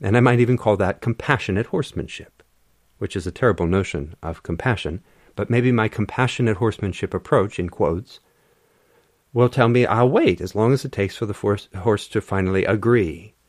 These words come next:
with what I'm doing, but it's a Hobson's choice for the horse, which is not a real choice.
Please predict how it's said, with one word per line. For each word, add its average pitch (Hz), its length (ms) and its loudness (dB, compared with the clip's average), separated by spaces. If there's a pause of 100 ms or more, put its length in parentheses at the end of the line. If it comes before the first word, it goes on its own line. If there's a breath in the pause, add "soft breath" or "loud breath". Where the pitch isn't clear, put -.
(420)
with 95 220 -2
what 90 120 2
I'm 87 200 0
doing, 123 400 4 (320 soft breath)
but 131 180 0
it's 135 220 -2
a 131 60 0
Hobson's 131 720 -2
choice 90 520 0
for 104 160 -4
the 80 100 -2
horse, - 400 -8
which 98 180 -6
is 107 120 -2
not 120 180 2
a 120 60 4
real 80 260 0
choice. - 540 -4